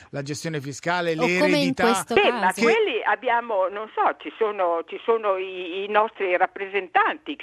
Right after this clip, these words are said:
Speaker 3: senza essere eletti, ci sono, eh, del-, degli enti qui che possono, eh, delle organizzazioni che possono, eh, diciamo, ehm, seguire gli interessi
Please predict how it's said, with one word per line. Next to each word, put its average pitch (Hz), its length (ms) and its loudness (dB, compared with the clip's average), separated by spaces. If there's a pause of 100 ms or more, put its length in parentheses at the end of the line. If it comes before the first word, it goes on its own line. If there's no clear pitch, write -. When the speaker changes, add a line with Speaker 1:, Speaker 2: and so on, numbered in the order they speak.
Speaker 3:
senza 220 380 -2
essere 170 400 -2
eletti, 285 400 -2
ci 160 180 -16
sono, 196 340 0 (260)
eh, 175 180 2
del-, 180 300 -2
degli 202 260 -2
enti 311 420 -6
qui 165 320 -4
che 160 140 -6
possono, 175 720 -2 (220)
eh, 156 340 2
delle 190 220 0
organizzazioni 185 1160 -2
che 175 240 -6 (140)
possono, 175 680 -2 (240)
eh, 160 280 2
diciamo, 185 840 0
ehm, 160 520 -6 (100)
seguire 208 580 0
gli 185 160 -10
interessi 175 760 -2